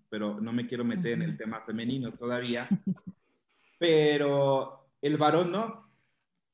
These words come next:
Speaker 1: El varón hoy está bajo la lupa de la sospecha. Y, eh, no se sabe ser hombre. No se sabe ser hombre y, por lo tanto,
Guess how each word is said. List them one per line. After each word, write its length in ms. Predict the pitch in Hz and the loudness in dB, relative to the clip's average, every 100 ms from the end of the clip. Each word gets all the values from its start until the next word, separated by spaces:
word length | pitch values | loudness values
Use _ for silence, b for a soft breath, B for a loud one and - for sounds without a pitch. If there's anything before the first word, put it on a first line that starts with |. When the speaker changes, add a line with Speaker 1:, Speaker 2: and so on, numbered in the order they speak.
| - | -6
Speaker 1:
El 100 | 127 | -2
varón 300 | 135 160 156 | 0 2 4
hoy 480 | 156 185 208 - _ _ _ _ | 4 4 0 -8 _ _ _ _
está 800 | 135 131 - 147 190 - - - | -12 -8 0 2 2 0 -10 -20
bajo 380 | - 131 131 131 | -4 -2 0 0
la 140 | 131 127 | 2 2
lupa 340 | 143 151 156 | 2 -2 -2
de 100 | 143 | 0
la 160 | 123 104 | -2 -4
sospecha. 680 | - 101 - 107 92 - _ _ _ _ _ _ _ _ _ _ _ | -8 -10 -8 -8 -8 -12 _ _ _ _ _ _ _ _ _ _ _
Y, 580 | 147 160 175 202 202 - _ - | -2 2 4 4 0 -14 _ -6
eh, 680 | 131 131 127 123 123 123 - | -2 0 0 0 0 -4 -6
no 200 | 147 156 | -2 -2
se 140 | 160 175 | 0 -4
sabe 320 | - 151 156 | 0 2 2
ser 320 | 156 147 139 | 2 -2 0
hombre. 560 | 135 175 180 139 95 - _ _ _ _ _ _ | 2 2 4 0 -2 -10 _ _ _ _ _ _
No 100 | 131 | -8
se 120 | 139 | -6
sabe 240 | 151 156 | 0 2
ser 180 | 156 160 | 4 4
hombre 340 | 156 151 147 160 | 4 4 4 2
y, 100 | 160 | 0
por 220 | - 123 | -4 -4
lo 140 | 117 | -4
tanto, 680 | 113 135 139 147 160 170 - | -2 -2 -2 0 -2 -2 -12